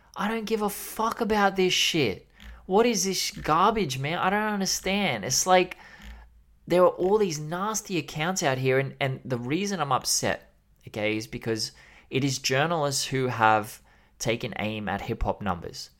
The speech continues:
and said that this is not the way that you should be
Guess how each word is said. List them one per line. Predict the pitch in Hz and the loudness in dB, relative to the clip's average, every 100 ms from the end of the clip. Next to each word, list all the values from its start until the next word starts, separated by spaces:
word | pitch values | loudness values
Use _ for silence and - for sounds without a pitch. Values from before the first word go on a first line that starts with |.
| - | -8
and | 110 104 | -4 0
said | - 104 95 | 2 2 0
that | 101 | -2
this | 120 139 | -2 -2
is | 120 | -2
not | 117 | -4
the | 107 | -2
way | 101 101 101 98 101 - | 0 0 0 -2 -6 -10
that | 95 | -10
you | 98 | -8
should | 98 110 101 | -6 -4 -2
be | 98 98 | -2 -2